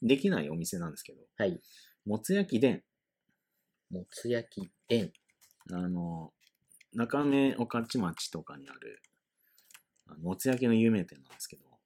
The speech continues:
Speaker 2: はい。
Speaker 1: で、一応水道橋が一番有名なのか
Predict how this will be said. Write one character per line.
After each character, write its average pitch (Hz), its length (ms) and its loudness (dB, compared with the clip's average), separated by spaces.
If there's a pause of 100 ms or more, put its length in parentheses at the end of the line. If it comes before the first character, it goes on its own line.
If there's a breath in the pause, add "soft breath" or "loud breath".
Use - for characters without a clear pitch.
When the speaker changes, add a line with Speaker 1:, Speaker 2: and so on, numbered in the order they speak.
Speaker 2:
は 104 140 4
い。 87 180 2 (1200)
Speaker 1:
で、 113 420 0 (400)
一 151 280 0
応 190 120 6
水 151 300 4
道 147 120 4 (140)
橋 131 160 -2
が 120 300 0
一 113 260 -6
番 104 340 -2
有 98 200 -2
名 95 160 -2
な 90 140 -4
の - 20 -
か - 60 -20